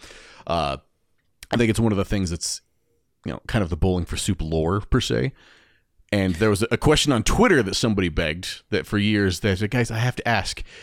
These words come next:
is it bowling on behalf of soup or bowling to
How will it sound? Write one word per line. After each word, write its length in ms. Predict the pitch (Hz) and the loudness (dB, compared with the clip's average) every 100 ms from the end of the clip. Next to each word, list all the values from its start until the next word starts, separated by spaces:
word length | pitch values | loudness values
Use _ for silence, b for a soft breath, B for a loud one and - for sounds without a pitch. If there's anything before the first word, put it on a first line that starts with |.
| B B | B B
is 140 | 110 107 | 0 0
it 100 | 117 98 | 0 2
bowling 520 | 139 139 135 131 123 _ _ _ _ _ _ _ - | 4 6 6 4 2 _ _ _ _ _ _ _ 2
on 180 | 127 110 | 4 6
behalf 580 | 113 - 135 160 175 | 4 2 0 0 2
of 160 | 247 220 | 0 0
soup 360 | - 247 285 - | 2 4 6 4
or 120 | 147 135 | 2 4
bowling 420 | 143 147 143 131 | 4 6 6 4
to 140 | 143 | 2